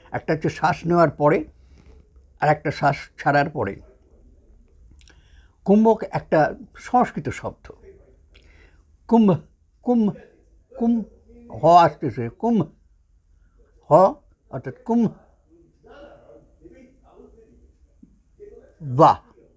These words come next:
তাহলে বলছে, তাহলে কুম্ভ বা অর্থাৎ কা, যার অর্থ হলো বাসন।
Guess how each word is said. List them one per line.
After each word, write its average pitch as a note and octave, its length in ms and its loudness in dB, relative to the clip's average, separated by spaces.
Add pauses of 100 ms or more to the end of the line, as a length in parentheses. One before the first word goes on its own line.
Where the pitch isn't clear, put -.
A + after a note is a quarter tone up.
(800)
তাহলে E3+ 180 0
বলছে, F3+ 380 0 (840)
তাহলে D3 160 0
কুম্ভ A3+ 480 0 (280)
বা A2 320 2 (280)
অর্থাৎ C3+ 300 -8 (120)
কা, A#2+ 360 2 (240)
যার D3+ 200 2
অর্থ D3+ 240 0
হলো E3+ 280 -2 (320)
বাসন। C#3+ 420 -2